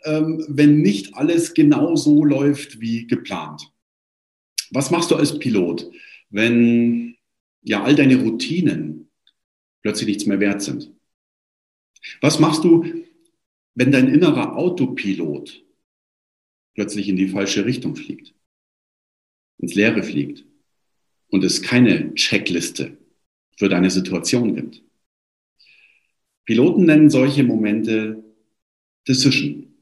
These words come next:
Points. Weil wenn in dreizehn Kilometern Höhe ein Plan nicht funktioniert,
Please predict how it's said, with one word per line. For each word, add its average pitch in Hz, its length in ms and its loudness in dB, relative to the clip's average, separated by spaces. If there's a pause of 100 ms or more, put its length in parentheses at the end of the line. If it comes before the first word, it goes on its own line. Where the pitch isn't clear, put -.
Points. - 560 -6 (1500)
Weil 110 140 0
wenn 143 120 6
in 147 280 10
dreizehn 151 340 2
Kilometern 139 600 2
Höhe 160 260 4
ein 101 180 -2
Plan 95 380 -2
nicht 95 220 0
funktioniert, 90 760 -6